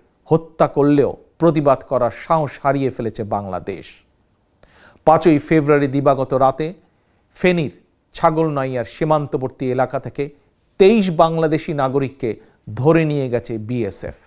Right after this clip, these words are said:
বাংলাদেশের প্রতিবাদ করার সাহস নেই।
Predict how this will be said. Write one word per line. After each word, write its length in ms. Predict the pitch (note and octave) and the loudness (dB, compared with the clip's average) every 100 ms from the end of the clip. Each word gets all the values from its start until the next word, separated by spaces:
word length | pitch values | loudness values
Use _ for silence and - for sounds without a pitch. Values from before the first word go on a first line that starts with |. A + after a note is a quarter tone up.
| _ _ _ _ _ _ _ - | _ _ _ _ _ _ _ 0
বাংলাদেশের 600 | C#3 F3 F#3 E3+ F#3 D#3 - _ _ | 4 4 2 0 -2 -4 -6 _ _
প্রতিবাদ 480 | G3+ G3 A#3 G#3 - | 2 4 6 4 4
করার 260 | - C#3 | 2 2
সাহস 500 | A#2+ - A2+ G#2+ - - | 2 -4 -8 -8 -10 -16
নেই। 140 | - | -20